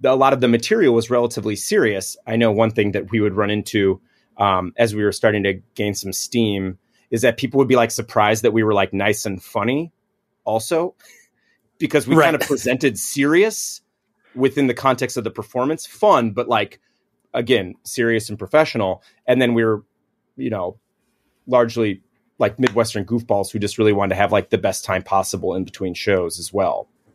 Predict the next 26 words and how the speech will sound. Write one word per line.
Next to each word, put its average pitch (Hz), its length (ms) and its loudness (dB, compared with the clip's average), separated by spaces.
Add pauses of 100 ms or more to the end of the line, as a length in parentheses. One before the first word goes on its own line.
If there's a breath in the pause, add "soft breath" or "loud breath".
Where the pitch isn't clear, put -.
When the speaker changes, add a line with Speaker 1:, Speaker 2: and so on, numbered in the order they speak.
(1600)
Speaker 2:
Right. 131 320 -4 (200 loud breath)
Well, 175 180 6
and 160 260 0
I 156 120 4
think 180 240 -2
that 139 320 2
the 147 100 2
word 143 320 4
that 123 240 -2
you 135 160 -6
said 127 360 0
that 123 280 -2
resonated 127 380 0
with 123 200 -6
me, 120 380 -4
I 123 180 0
was 120 140 -2
trying 131 180 -4
to 117 80 -12
describe 127 360 0
it 127 80 -8
to - 120 -12
you, 127 40 -8
was 127 140 -6
the 143 140 2
intentionality. 120 800 -2